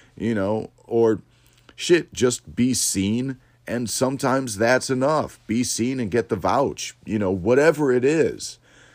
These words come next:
Um, I think we can do this. You know, I think we,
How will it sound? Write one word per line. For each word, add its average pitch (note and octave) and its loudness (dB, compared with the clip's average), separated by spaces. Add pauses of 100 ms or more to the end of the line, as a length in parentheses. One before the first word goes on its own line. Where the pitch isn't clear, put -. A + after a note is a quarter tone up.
(240)
Um, E2+ -6 (760)
I A2 -6
think D#3 -4
we D3+ 0
can G2+ -4
do E3 0
this. - -6 (460)
You E2 -6
know, C#3 2
I F2+ -2
think E3+ -4
we, C#3 -4